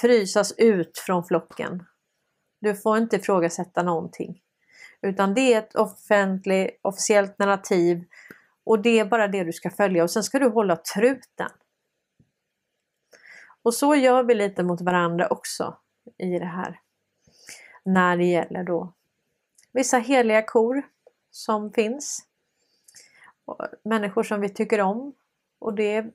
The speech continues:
väl jättebra att vi tycker om människor. Men, eh,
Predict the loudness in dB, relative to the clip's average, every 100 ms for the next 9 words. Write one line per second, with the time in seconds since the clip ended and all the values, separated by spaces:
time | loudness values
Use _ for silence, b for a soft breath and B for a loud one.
0 | -2 0 2 0 -2 0 0 0 -10 -6
1 | -2 -2 0 -4 -4 -6 -6 -8 _ _
2 | _ _ _ _ _ _ _ _ _ b
3 | b b b b b b -12 -2 0 0
4 | 2 4 4 4